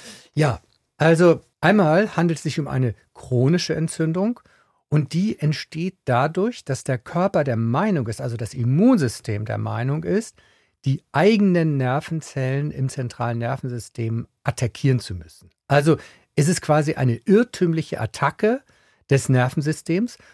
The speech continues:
Und dabei geht es insbesondere um die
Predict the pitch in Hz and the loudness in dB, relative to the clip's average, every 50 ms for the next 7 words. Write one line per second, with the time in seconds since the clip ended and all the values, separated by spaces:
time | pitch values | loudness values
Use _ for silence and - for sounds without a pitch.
0 | _ _ _ 170 165 147 110 143 143 185 202 165 131 135 151 196 233 - - - | _ _ _ 6 6 6 6 6 6 6 6 6 4 4 4 2 0 -2 -8 -20
1 | - - _ _ - 170 156 175 - - - 202 220 233 - - 180 147 151 151 | -20 -20 _ _ 2 4 4 4 0 2 4 4 4 4 4 0 0 2 2 2
2 | 165 175 165 - 160 160 160 156 160 - - - _ _ - 170 170 165 160 156 | 2 0 0 2 4 4 4 2 0 -8 -18 -20 _ _ 4 6 6 6 6 4
3 | 139 143 139 135 123 120 | 2 2 2 2 0 -2